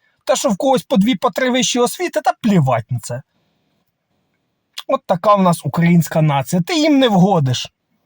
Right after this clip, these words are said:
В них є телевізор. Чи цей народ достойний до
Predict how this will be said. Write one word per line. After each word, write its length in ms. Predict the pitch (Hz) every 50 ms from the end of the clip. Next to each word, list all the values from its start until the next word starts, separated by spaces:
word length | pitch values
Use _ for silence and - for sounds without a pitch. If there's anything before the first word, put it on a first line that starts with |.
| _ _ _ _
В 100 | - 165
них 220 | 262 349 349 - -
є 120 | 262 254
телевізор. 800 | - _ - 208 214 185 175 156 151 143 123 113 120 117 - _ - _ _ _ _ _ _ _ _ _ _ _ _ _ _ _ _ _ _ _ _ _ _ _ _ _ _ _ _ _ _ _ _ _ _ _ _ _ _ _ _ _
Чи 220 | - - 262 247
цей 300 | 180 - - 302 285 269
народ 600 | 254 247 240 233 233 262 262 240 190 - - - _ _ _ _ _ _ _ _ _ _ - -
достойний 800 | 160 160 220 214 - - - - 240 226 196 185 175 156 147 147
до 280 | 135 147 160 156 139